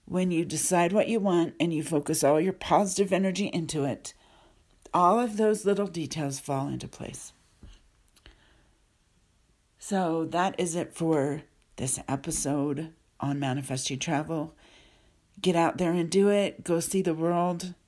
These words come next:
Don't worry about the money. Focus on the excitement. All right, um,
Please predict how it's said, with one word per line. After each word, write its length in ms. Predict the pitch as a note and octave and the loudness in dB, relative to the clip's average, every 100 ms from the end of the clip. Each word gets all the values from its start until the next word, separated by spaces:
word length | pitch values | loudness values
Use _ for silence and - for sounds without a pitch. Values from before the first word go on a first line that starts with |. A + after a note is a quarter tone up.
| - | -12
Don't 180 | - D3 | -4 -2
worry 200 | G#2+ E3 | -2 -2
about 240 | D#3+ D#3 D#3 | 0 -2 -2
the 80 | |
money. 480 | D3+ D3+ D#3+ D#3+ D#3+ _ _ _ _ _ _ - | -4 -2 -2 -4 -6 _ _ _ _ _ _ -2
Focus 380 | D3 C#3+ E3+ D#3 | 0 0 -4 -2
on 120 | E3 | -2
the 120 | F3+ | -2
excitement. 640 | F#3 - F2+ - - - - - - _ _ _ _ _ _ _ _ _ - - - - _ _ _ | -6 -6 -6 -6 -10 -14 -18 -20 -20 _ _ _ _ _ _ _ _ _ -20 -20 -20 -20 _ _ _
All 120 | - | -2
right, 340 | F#3 F3+ C#3+ - - | 0 2 0 -2 0
um, 580 | F3+ F3 D#3+ D#3+ C#3 | 2 4 2 -2 -4